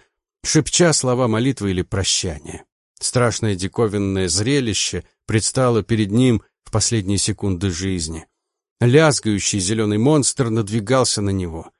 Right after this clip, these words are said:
Черное отверстие огромного, как бревно, орудия полыхнуло вспышкой. Грохота выстрела он не услышал и не понял, что с ним происходит.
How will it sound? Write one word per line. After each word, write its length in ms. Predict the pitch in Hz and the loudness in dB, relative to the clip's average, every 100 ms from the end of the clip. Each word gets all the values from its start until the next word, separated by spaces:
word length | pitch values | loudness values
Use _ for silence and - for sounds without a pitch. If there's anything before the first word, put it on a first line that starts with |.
| _ _ - | _ _ 0
Черное 420 | 143 139 123 127 | 2 4 4 0
отверстие 680 | - 143 131 104 - 104 | 2 2 2 0 -2 -2
огромного, 600 | 104 104 143 151 117 104 | -2 0 2 4 2 0
как 220 | 98 113 90 | 0 -4 0
бревно, 380 | 113 110 135 | 0 2 2
орудия 520 | 113 123 156 113 131 107 _ _ | 2 2 0 2 0 0 _ _
полыхнуло 560 | 143 135 - 123 104 | 2 4 2 0 0
вспышкой. 640 | 95 - - 87 - - - _ _ _ _ _ _ _ _ _ _ | -2 -4 -4 -4 -6 -12 -18 _ _ _ _ _ _ _ _ _ _
Грохота 600 | 127 95 165 202 190 165 | -8 4 6 6 4 2
выстрела 500 | 156 190 - 147 139 | 2 2 0 0 2
он 240 | 127 131 131 | 2 2 2
не 80 | 127 | 2
услышал 540 | 120 185 175 - 143 | 0 0 0 0 -4
и 160 | - 139 | 0 2
не 160 | 143 | 2
понял, 460 | - 165 156 127 90 _ - | 2 2 4 2 0 _ -10
что 200 | - 110 | 0 0
с 120 | - | 0
ним 100 | 92 | -2
происходит. 760 | 92 90 - 82 80 - - | -2 -4 -4 -10 -12 -14 -18